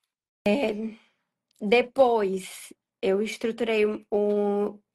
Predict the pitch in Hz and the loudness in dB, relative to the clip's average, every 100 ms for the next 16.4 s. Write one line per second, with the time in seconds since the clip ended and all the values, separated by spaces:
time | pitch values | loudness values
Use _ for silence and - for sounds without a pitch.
0 | _ - 196 226 226 262 233 226 220 208 | _ -6 -2 -2 0 -2 0 0 -2 -4
1 | 214 214 202 196 196 185 190 247 - - | -6 -4 -2 0 0 0 0 -6 -8 -4
2 | 196 190 202 202 202 190 190 196 196 190 | 0 0 0 -2 -2 0 0 0 -2 -6
3 | 185 - 190 185 196 - 202 196 190 233 | -10 -6 -2 -2 -4 -6 -4 -2 0 0
4 | 214 180 190 247 - 202 202 - _ _ | -4 -4 -6 -10 -6 -6 -6 -10 _ _
5 | _ _ _ _ _ 226 226 240 262 240 | _ _ _ _ _ -8 -4 -2 -2 -6
6 | - _ _ _ 247 220 202 196 220 208 | -10 _ _ _ -12 -6 -4 -4 -6 -6
7 | 196 185 196 185 185 - - - 254 190 | -4 -2 -2 -2 -6 -12 -16 -6 -4 -4
8 | - - 262 262 _ _ _ _ _ - | -2 4 4 2 _ _ _ _ _ -20
9 | _ _ - - - - - - - - | _ _ -12 -8 -6 -6 -8 -10 -14 -18
10 | _ _ _ _ 254 262 269 277 285 302 | _ _ _ _ 2 4 4 2 0 0
11 | 311 370 - _ _ _ _ _ _ _ | 0 -2 -4 _ _ _ _ _ _ _
12 | - 254 240 262 254 302 320 349 - _ | 0 4 4 2 0 -2 -2 -4 -8 _
13 | _ _ - - _ _ _ _ _ _ | _ _ -20 -20 _ _ _ _ _ _
14 | _ _ - 220 214 214 214 - _ _ | _ _ -4 0 2 2 0 -4 _ _
15 | _ _ _ - 240 220 - 208 208 170 | _ _ _ -4 -4 -4 -4 -6 -4 -6
16 | 160 160 226 285 | -6 -6 -6 -6